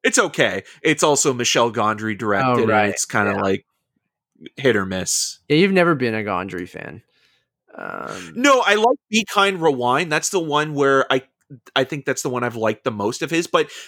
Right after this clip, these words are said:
Speaker 1: in terms of a filmmaker, I think the best stuff that Michel Gondry has ever done is his music videos.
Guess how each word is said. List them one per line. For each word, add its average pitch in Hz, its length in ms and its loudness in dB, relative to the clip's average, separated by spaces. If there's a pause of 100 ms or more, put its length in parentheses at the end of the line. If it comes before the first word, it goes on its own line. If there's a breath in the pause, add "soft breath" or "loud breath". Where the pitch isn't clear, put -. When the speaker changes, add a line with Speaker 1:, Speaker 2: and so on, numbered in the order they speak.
Speaker 1:
in 156 120 -2
terms 180 400 0
of 151 200 2
a 139 80 2
filmmaker, 147 880 0
I 127 100 4
think 151 260 -8
the - 80 0
best 131 340 0
stuff - 240 0
that - 100 -2
Michel 117 360 0
Gondry 110 460 0
has 107 120 -2
ever 104 220 0
done 113 420 -4 (240 loud breath)
is 131 100 -2
his 110 180 -2
music 107 320 -4
videos. - 680 -8